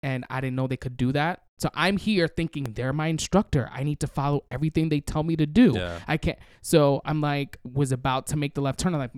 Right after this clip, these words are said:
Speaker 1: maybe they blocked off the road because this, you know, this is my seventeen-year-old mind. I don't know. I would just, like, obey the instructor, obey the instructor. And he literally wanted me to tell him I can't make a left because it's a one-way. And then he would have told me to make a right. So when he saw I was gonna make the left, he was kinda like, "Yeah, just drive back. You know, it's a one-way."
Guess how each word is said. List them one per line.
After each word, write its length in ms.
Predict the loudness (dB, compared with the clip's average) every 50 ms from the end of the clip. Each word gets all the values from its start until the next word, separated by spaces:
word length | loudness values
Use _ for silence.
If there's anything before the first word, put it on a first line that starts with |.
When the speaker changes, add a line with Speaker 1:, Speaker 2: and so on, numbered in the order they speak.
| -16
Speaker 1:
maybe 360 | -14 -10 -10 -8 -6 -6 -8 -6
they 200 | -6 -6 -6 -6
blocked 400 | -4 -4 -6 -6 -6 -2 0 0
off 200 | 0 0 2 0
the 100 | 0 2
road 340 | 2 2 2 4 2 2
because 360 | 2 0 -2 -4 -4 -4 -4 -4
this, 200 | -4 -4 -4 -6 -4
you 100 | 0 2
know, 120 | 2 4
this 180 | 4 2 2 2
is 100 | 2 2
my 200 | 2 2 2 0
seventeen-year-old 720 | 2 2 0 0 0 -2 -2 -2 0 2 2 2 2 2
mind. 200 | 0 -2 -4 -6 -2
I 100 | -2 0
don't 80 | 0 0
know. 160 | -2 -6 -10 -14 -20 -20 -20 -20 -20 -6 0
I 80 | 2
would 100 | 2 4
just, 140 | 4 2 2
like, 160 | 2 0 0 -2 -4
obey 260 | -4 -2 -2 -4 -4
the 120 | -4 -4 -4
instructor, 420 | -4 -4 -4 -6 -6 -6 -6 -10
obey 140 | -10 -8 -8
the 80 | -10
instructor. 420 | -10 -8 -6 -6 -8 -6 -8 -10 -10 -8
And 120 | -8 -4
he 140 | -2 0 0
literally 460 | 2 2 4 4 4 4 2 0 0
wanted 360 | 0 0 0 0 0 0 -2 -2
me 120 | -4 -4
to 80 | -4 -4
tell 300 | -4 -2 -2 0 0 0
him 160 | -2 -4 -6
I 80 | -6
can't 340 | -8 -8 -8 -8 -6 -6 -8
make 160 | -10 -8 -6
a 60 | -6 -4
left 280 | -4 -4 -6 -6 -6
because 240 | -8 -8 -6 -6 -6
it's 140 | -6 -4 -4
a 40 | -4
one-way. 640 | -2 -2 -4 -4 -4 -4 -4 -6 -6 -6 -8 -10 -12 -14 -18 -12 -8
And 100 | -6 -6
then 80 | -4 -2
he 60 | -2
would 120 | -2 -2
have 80 | -2 -4
told 160 | -4 -6 -6
me 60 | -6
to 40 | -6
make 160 | -8 -8 -8
a 80 | -8 -6
right. 260 | -6 -8 -8 -10 -6
So 160 | -2 -2 0
when 140 | 0 -2 -4
he 140 | -6 -6 -6
saw 180 | -2 0 0 0
I 40 |
was 120 | 0 0 -2
gonna 100 | -4 -4
make 140 | -6 -6 -6
the 80 | -6
left, 220 | -4 -4 -4 -2 -2
he 80 | -4
was 100 | -4 -4
kinda 220 | -6 -6 -6 -6 -6
like, 220 | -6 -8 -8 -8 _
"Yeah, 240 | -8 -6 -6 -6 -6
just 300 | -6 -8 -8 -10 -10 -8
drive 260 | -6 -6 -6 -6 -6
back. 380 | -6 -6 -6 -6 -8 -10 -14 -14
You 140 | -10 -10 -8
know, 100 | -8 -8
it's 140 | -8 -6
a 20 | -6
one-way." 640 | -6 -6 -6 -6 -6 -6 -6 -6 -8 -8 -8 -10